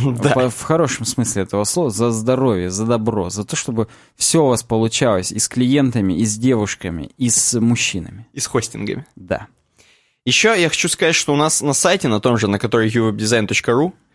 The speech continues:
Speaker 1: на
Speaker 2: Да.
Speaker 1: нём можно не только, м, по реферальной ссылке на Smart Tape зарегистрироваться, но ещё и, во-первых, просто зарегистрироваться на нашем сайте U W design точка ру, чтобы оставлять свои комментарии в специальной теме в сайт-баре.
Speaker 2: Возможно, колкие,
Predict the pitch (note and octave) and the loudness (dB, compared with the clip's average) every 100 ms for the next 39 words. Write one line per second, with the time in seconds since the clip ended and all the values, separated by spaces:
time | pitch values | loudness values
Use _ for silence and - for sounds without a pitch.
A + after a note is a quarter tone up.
0 | _ _ _ B2 D3 E3 E3 D#3 D3 C#3 | _ _ _ 2 2 4 2 2 0 0
1 | G3+ - D#3+ B2 F#2+ C2 - - A#2 G#2+ | 0 2 4 4 4 0 -6 -6 -4 -2
2 | G#2 G2 E2+ B2 A#2 C3 B2 G#2+ G#2+ - | -2 -2 0 2 2 4 4 4 0 2
3 | C3 A2 G2 G2+ G2 G2 A2+ G#2+ G#2+ G2+ | 0 0 0 2 2 0 0 0 2 0
4 | G#2 G2 F#2+ G2 F#2 G2 G#2 - G#2+ C#2+ | -2 -4 0 2 2 2 -2 -2 0 0
5 | A#1+ A2 G#2 A#2 C3 - E3+ - D3 G#2 | -2 0 0 0 0 2 0 0 0 -2
6 | - A#2 A2+ D3+ B2 - B2+ - F#3 E3 | 0 -2 2 0 0 2 2 2 0 0
7 | B2+ - A2+ D2+ - F2+ E2 - - - | 0 0 0 0 -2 -4 -4 -4 -4 -4
8 | - - D#2 G2+ - C#2+ - - - - | -4 -6 -6 -6 -6 -6 -6 -8 -6 -6
9 | - - - - - B2+ C3 - D3 C#3+ | -10 -20 -20 -8 -2 0 0 2 2 4
10 | D#3 B2+ - C3 B2 A#2+ A#2 A2+ B2+ D3 | 2 2 0 2 2 2 0 0 2 2
11 | C#3+ - - _ _ - A#2+ A2+ C#3 C3 | 0 -4 -8 _ _ -10 -4 0 2 2
12 | A#2+ - D#3+ B2 - G#2+ G#2 G2+ G2+ A#1+ | 0 0 2 2 0 0 2 2 2 2
13 | - B2 C3+ E3+ E3 D3+ - A#2+ B2+ - | -2 -2 2 2 2 2 2 2 0 -2
14 | B2 G2 | -4 -4